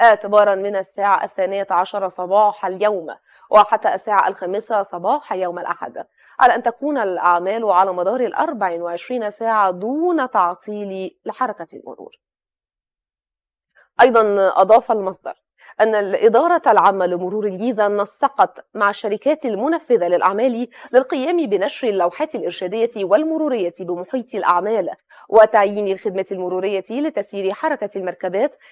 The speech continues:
لحين الانتهاء من تلك الإصلاحات. إلى هنا تنتهي هذه التغطية.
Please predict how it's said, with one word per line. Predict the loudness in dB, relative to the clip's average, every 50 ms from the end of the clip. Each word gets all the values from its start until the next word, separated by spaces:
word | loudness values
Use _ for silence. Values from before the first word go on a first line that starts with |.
| _ -10 -8
لحين | -6 -6 -4 -2 -2 -2
الانتهاء | -2 -4 -6 -8 -10 -14 -10 -6 -2 0 2 2 2 2 -2 _ -10
من | -10 -10 -10 _
تلك | -10 -10 -10 -8 -10
الإصلاحات. | -12 -12 -12 -16 -16 -12 -12 -12 -12 -14 -18 -20 -20 _ -20 -20 -20 -20 _ _ _ _ _ _ _ _ _ _ _ _ _ _ _ _ _ _ _ _ _ _ _ _ _ _ _ _ _ _ _ _ _ _ _ _ _ _ _ _ _ _ _ _ _ _ _ _ _ _ _ -20 _ _ _ _ _ _ _ _ _ _ _ _ _ _ _ _ _ _ _ _ _ 4
إلى | 6 6
هنا | 6 6 6 4
تنتهي | 4 0 0 2 2 4 4 4 4 2 2
هذه | 0 0 -2 0 2 2 2 2
التغطية. | 0 2 0 0 0 0 0 0 2 2 2 0